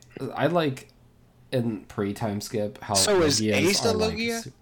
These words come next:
Speaker 1: uh, yes.
Speaker 2: Okay, so, like, an element,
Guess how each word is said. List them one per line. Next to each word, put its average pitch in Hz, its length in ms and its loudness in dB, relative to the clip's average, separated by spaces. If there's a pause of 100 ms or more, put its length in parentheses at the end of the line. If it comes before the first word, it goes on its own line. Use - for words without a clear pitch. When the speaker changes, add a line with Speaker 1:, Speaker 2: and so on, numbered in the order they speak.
(180)
Speaker 1:
uh, 87 100 -10
yes. - 380 -10 (840)
Speaker 2:
Okay, 107 220 -10 (140)
so, - 280 -2
like, 143 200 2 (360)
an 117 140 -4
element, 117 480 0